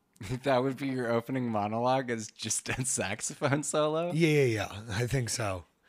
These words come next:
Speaker 2: "Hi, it's Effie," and then I play the saxophone. I gotta learn how to play the saxophone, though. That's gonna be kind of the big, the big decision maker here for me personally. But did we talk about Jack Harlow last week?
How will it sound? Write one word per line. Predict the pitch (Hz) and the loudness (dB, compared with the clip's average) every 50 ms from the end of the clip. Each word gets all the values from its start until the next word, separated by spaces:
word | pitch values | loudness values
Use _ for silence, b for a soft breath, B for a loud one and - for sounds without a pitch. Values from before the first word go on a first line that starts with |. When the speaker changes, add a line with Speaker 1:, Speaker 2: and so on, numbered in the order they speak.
| _ _ _ | _ _ _
Speaker 2:
"Hi, | - - 131 139 139 131 120 117 113 - | -4 0 2 2 4 4 2 0 -4 -4
it's | - 123 120 - - | -6 -6 -4 0 0
Effie," | 135 123 - - 120 110 104 101 107 | 0 0 0 0 -2 -2 -2 -4 -4
and | - 117 | -4 -4
then | 117 117 107 | -4 -4 -4
I | 107 | -4
play | 101 - 131 123 | -4 -2 -2 -2
the | 113 107 | -2 -2
saxophone. | 98 - 139 123 117 - - 110 110 101 95 92 - - | 0 0 0 0 0 -2 -4 -4 -4 -6 -6 -4 0 6
I | 156 | 8
gotta | 185 226 226 | 8 10 10
learn | 196 175 180 180 170 | 10 8 8 6 6
how | 160 | 4
to | 139 127 | 2 0
play | 135 135 123 | 0 0 0
the | 110 | 0
saxophone, | 101 - - 151 143 - - 123 113 104 98 | 0 2 4 4 4 2 0 -4 -4 -6 -6
though. | 95 92 | -6 -6
That's | 92 113 131 143 139 - | -2 0 0 0 0 -2
gonna | - 139 127 | -4 -4 -4
be | 117 113 107 101 101 95 B B B B B B B | -4 -4 -4 -4 -4 -8 B B B B B B B
kind | - - 120 117 | -8 -6 -6 -4
of | 104 | -6
the | 107 | -6
big, | 104 120 120 113 101 92 b b b b b b b _ _ | -4 -4 -4 -6 -6 -10 b b b b b b b _ _
the | 135 123 | -4 -2
big | 123 120 | -2 -2
decision | 110 110 - - 123 113 104 98 | -2 -2 -2 -2 -2 -2 -2 -4
maker | 95 92 95 95 | -4 -6 -6 -6
here | 92 98 92 92 | -4 -4 -6 -6
for | - - 127 120 | -6 -6 -4 -2
me | 131 147 156 147 123 104 | 0 0 0 0 0 -2
personally. | - - 123 120 104 - - 113 101 92 92 90 90 B B B B B B B - | -2 -2 -2 -2 -2 -4 -6 -6 -8 -10 -12 -14 -14 B B B B B B B 4
But | 160 170 160 143 135 131 b b b b b _ | 8 8 8 8 8 4 b b b b b _
did | - 156 | 0 2
we | 151 180 | 4 4
talk | 156 151 156 170 170 | 4 6 6 6 6
about | 147 160 165 160 143 | 8 8 8 8 8
Jack | 135 151 151 147 | 6 4 2 2
Harlow | 127 135 139 143 147 147 143 | 2 2 2 4 4 2 2
last | 139 131 127 117 - | 2 0 0 -2 -2
week? | 135 127 131 156 170 - - | -2 -2 -2 -2 -4 -6 -12